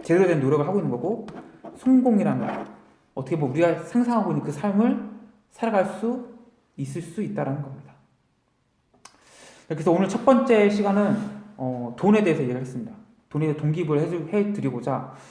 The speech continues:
아, 여러분들이 지금 하고 있는 이 노력들이 뭔가 여러분들이 정말 그 부라는 측면에서 내가 돈을 많이 벌어서 행복하게 살겠다는 그런 측면에서는,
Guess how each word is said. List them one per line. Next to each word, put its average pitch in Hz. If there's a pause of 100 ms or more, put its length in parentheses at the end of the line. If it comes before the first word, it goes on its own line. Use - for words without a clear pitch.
(160)
아, 135
여러분들이 196
지금 -
하고 208
있는 180
이 139
노력들이 156 (340)
뭔가 147
여러분들이 151
정말 131
그 123
부라는 180
측면에서 160 (540)
내가 139
돈을 165
많이 143
벌어서 135
행복하게 208
살겠다는 139
그런 151
측면에서는, 151